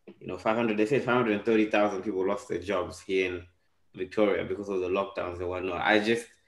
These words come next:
I think there's some people that are, like, sort of in the middle that, like, okay, we know covid's real, right? But, you know, Trump, his reaction to covid was one extreme of ridiculing it.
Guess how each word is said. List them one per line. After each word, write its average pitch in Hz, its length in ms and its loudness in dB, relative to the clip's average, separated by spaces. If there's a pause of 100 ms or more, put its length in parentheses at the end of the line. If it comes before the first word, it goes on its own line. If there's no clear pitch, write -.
(420)
I 110 80 2
think 151 160 12
there's 120 180 8
some 139 240 4
people 123 240 4
that 110 140 8
are, 104 80 8
like, 98 160 2
sort 117 180 2
of 101 80 2
in 92 80 -2
the 95 100 0
middle 98 340 2
that, 95 180 0
like, 90 180 2
okay, 90 340 2
we 98 120 2
know 107 160 4
covid's 90 440 -2
real, 92 380 0 (640)
right? 95 380 -2
But, 95 320 0 (1040)
you 95 120 0
know, 92 260 -2 (580)
Trump, 156 440 10 (300)
his 107 380 2 (240)
reaction 113 420 6
to 95 80 -4
covid 98 360 2
was 92 340 -2 (280)
one 120 220 6
extreme 104 680 0
of 92 200 -6
ridiculing 98 520 0
it. 123 300 -2